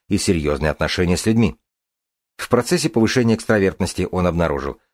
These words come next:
что у него постепенно формируется чувство общности, которого он жаждал, и которое, как он чувствовал, лежало в основе его личности.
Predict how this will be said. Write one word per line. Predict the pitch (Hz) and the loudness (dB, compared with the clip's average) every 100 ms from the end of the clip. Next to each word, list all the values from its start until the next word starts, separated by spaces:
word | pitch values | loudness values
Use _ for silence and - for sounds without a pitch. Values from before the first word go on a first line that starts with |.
| _ | _
что | - 101 | -2 0
у | 78 | 2
него | 76 82 104 | 0 0 0
постепенно | 90 - 82 95 98 | -2 -6 -2 0 0
формируется | - 92 80 71 82 - 98 | 0 -2 0 0 -2 -2 -4
чувство | - 87 104 | -4 -2 -2
общности, | - 147 - - - 87 - _ _ _ | 2 0 0 -4 -2 -4 -6 _ _ _
которого | 95 95 98 92 | -4 0 2 0
он | - 101 | 2 2
жаждал, | 85 82 117 69 62 - _ _ _ | 2 2 0 -2 -10 -10 _ _ _
и | 90 | -2
которое, | 85 - 123 90 | -2 2 2 2
как | - - | -2 -4
он | 87 | -2
чувствовал, | 95 92 - 85 - _ - | -2 -2 0 0 -2 _ -2
лежало | 92 82 87 95 113 | 0 0 0 0 0
в | 85 | 0
основе | 80 87 80 | -4 -2 -2
его | 78 73 71 | -2 -2 -2
личности. | 69 - 69 - - | -4 -8 -10 -12 -18